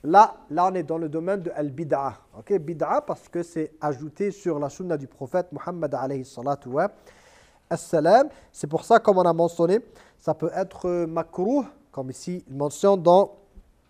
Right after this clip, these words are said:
le madhab de l'imam Malik, rahimahullah ta'ala, c'est makruh, c'est détestable, c'est contraire à la sunna de trop utiliser d'eau. Et comme on a dit, ça peut être même interdit si c'est une croyance. La personne,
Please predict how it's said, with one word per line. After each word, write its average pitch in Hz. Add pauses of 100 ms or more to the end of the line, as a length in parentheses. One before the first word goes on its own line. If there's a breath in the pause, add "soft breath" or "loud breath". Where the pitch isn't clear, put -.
(340)
le 143
madhab 151
de 139
l'imam 160
Malik, 175
rahimahullah 147
ta'ala, 175
c'est 180
makruh, 175
c'est 156
détestable, 156
c'est -
contraire 156
à -
la 143
sunna 170
de 139
trop 190
utiliser 151
d'eau. 185 (420 soft breath)
Et 254
comme 254
on 185
a 147
dit, 160
ça 165
peut 156
être 170
même 180
interdit 160
si -
c'est 160
une 135
croyance. 160
La 139
personne, 170